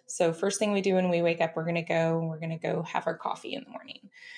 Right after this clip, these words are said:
I'll tell you what, if that was not the best cup of coffee and the best breakfast sandwich that we've ever had, I don't know.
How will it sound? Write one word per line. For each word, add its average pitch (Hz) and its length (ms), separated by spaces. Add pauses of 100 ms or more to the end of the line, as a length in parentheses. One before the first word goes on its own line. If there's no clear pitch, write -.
(280)
I'll 233 140
tell 320 240
you 311 160
what, 170 300
if 202 160
that 240 280
was 285 220
not 190 600 (600)
the 190 260
best 185 420
cup 233 200
of 247 80
coffee 170 680
and 175 160
the 170 60
best 185 340
breakfast 185 400
sandwich 165 440
that 180 180
we've 165 140
ever 160 200
had, 185 480 (240)
I 170 100
don't 165 120
know. - 260